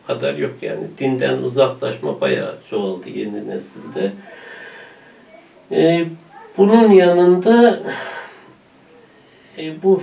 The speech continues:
Filistin, Rabia ve Uygurlar mevzu. Bunu bir, e, şöyle yazmıştım. Şimdi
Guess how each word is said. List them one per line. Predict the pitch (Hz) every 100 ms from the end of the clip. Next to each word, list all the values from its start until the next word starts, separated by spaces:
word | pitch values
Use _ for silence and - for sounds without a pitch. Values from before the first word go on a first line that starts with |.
| -
Filistin, | 196 208 190 - 180 160 160
Rabia | 175 175 185 196 196
ve | 190
Uygurlar | 185 175 170 170 170 180 -
mevzu. | 104 104 98 - 120 123
Bunu | 131 175 160
bir, | - 104 -
e, | - - - - _ -
şöyle | 160 143 107 95
yazmıştım. | 101 98 95 92 - - 208 202
Şimdi | 196 180 180 185 175